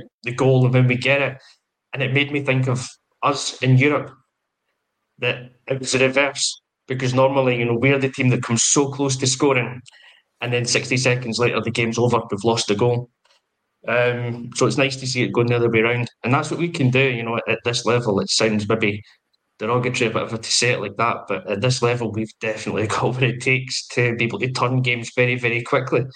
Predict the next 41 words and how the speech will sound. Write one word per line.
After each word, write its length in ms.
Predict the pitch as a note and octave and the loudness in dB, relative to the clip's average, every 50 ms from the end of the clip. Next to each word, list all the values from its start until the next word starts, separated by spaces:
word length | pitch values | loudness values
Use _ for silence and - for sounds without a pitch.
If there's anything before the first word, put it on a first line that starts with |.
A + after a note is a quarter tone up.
| - - _ _ _ _ _ _ _ _ _ _ _ | -18 -20 _ _ _ _ _ _ _ _ _ _ _
We 60 | - A#2 | -10 -6
get 180 | A#2 A2+ G#2 | -4 -2 0
a 60 | B2+ | 0
wee 140 | C3 C#3+ D3 | 0 0 0
bit 140 | D3 C#3+ - | -2 -2 -4
of 120 | B2 B2+ | -4 -4
break. 260 | B2+ C3 C#3+ D3+ D3 - - - - - _ _ _ _ _ _ | -2 0 0 -2 -2 -6 -14 -16 -16 -18 _ _ _ _ _ _
It's 100 | - - | -10 -10
a 40 | A#2+ | -10
bad 400 | B2+ - - - C3 C3+ C3 C3 | -10 -6 -2 -2 0 0 -2 -2
chance 280 | - C3+ B2+ B2+ B2+ | -2 0 0 0 0
to 100 | - - | 0 -2
give 200 | B2+ B2 A#2+ A2+ | -2 0 0 0
away 200 | A2+ G#2 A2 A#2+ | 2 2 2 2
the 100 | A#2+ A#2+ | 0 0
one 160 | A#2 A#2 A2+ A2 | -2 -2 -2 -2
we 80 | G#2+ | -2
do. 300 | G2+ G2+ A#2 B2 B2 B2+ | 0 2 2 4 4 4
So 120 | C3 B2+ - | 2 0 -4
we 80 | A2+ G#2+ | -4 -2
get 140 | - - | -2 -2
a 40 | G#2+ | 0
bit 120 | G#2+ A#2 F#2+ | 0 -2 -2
of 100 | - - | -2 -4
a 40 | |
break 260 | - - A#2+ A#2+ A#2 - | -4 -2 -4 -4 -4 -8
when 100 | - G2 | -10 -8
they 80 | G2+ | -4
miss 240 | G#2 A#2 A#2+ B2 - | -4 -2 -2 -2 -2
it, 160 | A#2 F#2+ - - | -2 -2 -4 -6
but 140 | F2+ F2 | -14 -14
we're 80 | - G2 | -12 -8
straight 400 | - - - - - - C3 C3 | -8 -8 -6 -2 -2 -2 -2 -2
up 120 | A#2+ - - | -4 -8 -12
the 60 | - | -12
park. 360 | - - A2 G#2+ G#2+ - - - - - _ _ _ _ _ _ _ _ _ _ _ _ _ _ - | -6 -2 -2 -2 -2 -4 -8 -12 -16 -16 _ _ _ _ _ _ _ _ _ _ _ _ _ _ -4
Mikey 240 | B2 C3+ C3 - C3 | -2 -2 -2 -2 0
Johnson 360 | C3 C3+ D3 D3 - - - | 0 0 0 0 -2 -4 -2
does 180 | - D3 C#3+ - | 0 0 2 2
really 180 | D#3 D3+ D3 | 2 4 4
well, 360 | C#3 C#3 D3+ E3+ F3 F3 F3 | 4 4 4 2 0 -2 -8